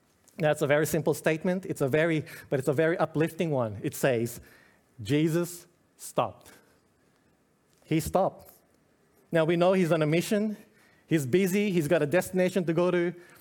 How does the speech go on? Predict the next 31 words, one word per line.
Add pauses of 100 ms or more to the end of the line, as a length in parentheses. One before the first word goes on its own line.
(360)
And
remember,
he's
on,
on
his
way
to
Jerusalem
where
he
will
be (100)
killed. (420)
If
anyone
has
any
reason
to
be
preoccupied,
it
will
be
Jesus. (720)
But
when
the
blind
man